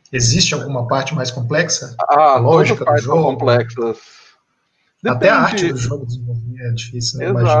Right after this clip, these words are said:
Speaker 1: Imagino.
Speaker 2: É tu-, é tudo uma questão de planejamento. Acho que acredito que uma vez que tudo for planejado, nada é muito complexo. Uma vez que tá tudo planejado, tá dentro do cronograma,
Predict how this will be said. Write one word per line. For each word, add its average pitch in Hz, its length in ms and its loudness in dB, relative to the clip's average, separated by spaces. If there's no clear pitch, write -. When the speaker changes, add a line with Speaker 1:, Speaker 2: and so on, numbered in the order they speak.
Speaker 1:
Imagino. 113 40 -2
Speaker 2:
É - 60 -6
tu-, - 260 -8
é 180 60 -8
tudo 233 200 -6
uma 240 160 0
questão 170 600 0
de 160 140 -8
planejamento. 165 760 -4
Acho 123 140 -6
que - 60 -14
acredito 147 340 -12
que 156 240 -10
uma 156 180 0
vez 151 220 -2
que - 120 -14
tudo 165 200 -8
for 226 200 -2
planejado, 143 680 0
nada 147 560 -2
é - 120 0
muito 143 500 -8
complexo. 123 840 -2
Uma 143 100 -4
vez 156 120 -6
que - 40 -20
tá 202 100 2
tudo 196 180 -2
planejado, 190 800 2
tá 165 140 6
dentro 147 460 -4
do 120 240 -6
cronograma, 139 880 -2